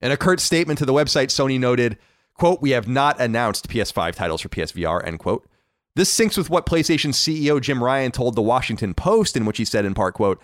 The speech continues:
"I think we're more than a few minutes from the future of V R. PlayStation believes in V R, Sony believes in V R, and we definitely believe at some point in the future,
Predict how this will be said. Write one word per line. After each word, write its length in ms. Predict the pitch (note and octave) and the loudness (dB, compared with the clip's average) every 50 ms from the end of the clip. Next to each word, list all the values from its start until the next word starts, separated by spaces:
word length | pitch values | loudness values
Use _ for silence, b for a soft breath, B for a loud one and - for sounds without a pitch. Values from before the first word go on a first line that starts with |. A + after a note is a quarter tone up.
| b b b b b b _ _ | b b b b b b _ _
"I 80 | A#2+ C#3+ | 0 2
think 180 | E3+ G#3+ G#3+ | 2 2 2
we're 100 | C4+ G#3 | 2 2
more 200 | D#3 D3 D3 D3+ | 4 4 4 4
than 140 | C#3 D3 C#3 | 4 2 0
a 40 | D#3 | -2
few 280 | - - - E3 F#3+ | -2 -2 0 2 2
minutes 320 | E3 C#3+ D3 C#3+ C3 A#2+ - | 2 2 2 0 0 -2 -2
from 160 | - C3+ A#2+ | -2 -2 -2
the 80 | A2 G2 | -2 -4
future 360 | - - F#3 F3+ - A#2 A2 | -2 -4 -4 -2 0 0 0
of 80 | G2+ | 0
V 140 | F#2 G2 F2 | 0 -2 -2
R. 300 | D2 C#2 D2+ G2 D3 - b b b b b b b | -2 0 -2 -2 -2 -4 b b b b b b b
PlayStation 480 | - E3+ F3 F3+ - F#3 D#3 C#3 D#3+ C3+ | 0 2 2 4 4 2 2 2 0 0
believes 300 | A2 B2 C3+ E3+ G3 E3+ | 0 0 0 0 0 0
in 100 | D3+ A#2 | 0 0
V 140 | F#2+ G2+ G2+ | 0 0 0
R, 220 | F#2+ G2 A#2+ D3+ | 2 2 2 2
Sony 340 | D3+ - - A3 B3 G3 C3+ | 0 2 2 2 2 2 2
believes 260 | G#2+ A#2 A2 G2+ F2+ | 2 0 -2 -2 -2
in 80 | G#2 G2 | -4 -4
V 140 | - F#2 F2 | -2 -2 0
R, 220 | E2 F#2 B2 D3 | 2 2 0 0
and 160 | - C3 C#3 | 0 0 0
we 80 | C#3+ C#3+ | 0 0
definitely 420 | B2+ F#3 F#3 - F#3 F#3 F3+ F3 | 2 0 0 2 0 0 0 0
believe 260 | C#3 C#3+ C#3 C#3 C3 | 0 0 0 2 0
at 80 | B2 - | 0 0
some 160 | - D3+ C3 | 0 -2 -2
point 200 | A#2 - C3 A#2+ | 0 0 0 0
in 60 | G#2+ | -2
the 60 | G#2 G#2 | -4 -6
future, 440 | - D#3+ E3+ D#3 - G2+ F#2+ E2+ | -4 -4 -4 -2 0 -2 -2 -2